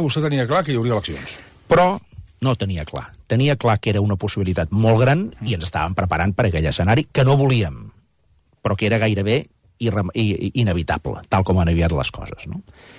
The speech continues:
Speaker 2: I a partir d'aquí, doncs, es va produir una parell de coses aquell mateix divendres.
Speaker 1: Me les pot explicar?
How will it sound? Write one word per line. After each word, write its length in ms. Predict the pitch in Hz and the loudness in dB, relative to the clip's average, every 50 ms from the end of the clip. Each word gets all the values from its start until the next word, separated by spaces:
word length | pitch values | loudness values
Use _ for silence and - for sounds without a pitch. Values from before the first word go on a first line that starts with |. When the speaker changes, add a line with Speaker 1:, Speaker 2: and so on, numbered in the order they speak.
| - - - - - - _ | -20 -20 -20 -20 -20 -14 _
Speaker 2:
I 140 | - 107 110 | -2 2 2
a 60 | 110 98 | 2 2
partir 300 | - 107 104 - 135 135 | 2 0 2 4 4 4
d'aquí, 300 | 131 135 135 - 147 156 180 | 4 4 2 2 2 0 2
doncs, 300 | 175 165 147 127 110 98 | 2 0 0 0 0 -2
es 100 | 101 90 | 0 0
va 120 | 107 104 95 | 0 0 0
produir 380 | - 104 101 104 104 104 101 95 | -2 -2 0 0 2 2 2 2
una 680 | 92 95 90 87 87 80 78 73 71 69 69 65 62 53 - - _ _ _ | 0 0 0 0 0 -2 -2 -2 -4 -6 -6 -8 -10 -12 -14 -16 _ _ _
parell 220 | - 90 90 87 80 | 0 2 2 2 2
de 80 | 82 | 0
coses 320 | 85 - 120 127 147 147 113 | 2 2 2 2 2 0 -2
aquell 220 | 92 - 85 82 78 | -2 -2 -2 -2 -2
mateix 260 | 80 80 - 80 78 | -4 -4 -2 -2 -2
divendres. 440 | 87 87 113 117 123 127 131 185 240 | 0 2 2 2 2 2 0 0 -2
Speaker 1:
Me 140 | - 113 110 | -4 -4 -6
les 80 | 101 - | -4 -4
pot 100 | 127 127 147 | -2 -2 -2
explicar? 400 | - - 101 92 101 120 175 | -2 -4 -6 -4 -4 -6 -6